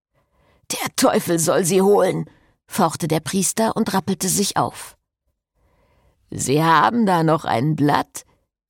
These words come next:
Jason drehte ihm den Rücken zu und marschierte auf Cecils Hintertür zu. Frederik folgte ihm mit einem sehnsüchtigen Blick auf das Gartentor und linste misstrauisch zu Cecile.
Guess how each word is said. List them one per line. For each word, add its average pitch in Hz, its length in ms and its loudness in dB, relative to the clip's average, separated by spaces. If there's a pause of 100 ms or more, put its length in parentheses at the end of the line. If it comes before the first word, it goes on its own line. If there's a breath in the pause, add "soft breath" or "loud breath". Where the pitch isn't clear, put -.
(140)
Jason 233 360 2
drehte 180 320 -2
ihm 151 160 -2
den 175 160 -2
Rücken 190 280 -4
zu 233 380 -2
und - 240 -4
marschierte 185 540 -2
auf 139 100 -4
Cecils 185 580 -2
Hintertür - 500 -2
zu. 101 340 -6 (640 loud breath)
Frederik 240 500 0
folgte 190 420 -2
ihm 196 280 -2
mit 175 200 -4
einem 165 240 0
sehnsüchtigen 185 760 0
Blick 175 260 -2
auf 123 160 -6
das - 180 -4
Gartentor 165 680 -2 (320 soft breath)
und - 180 -4
linste 226 380 0
misstrauisch 156 640 -2
zu - 180 -4
Cecile. 156 600 -2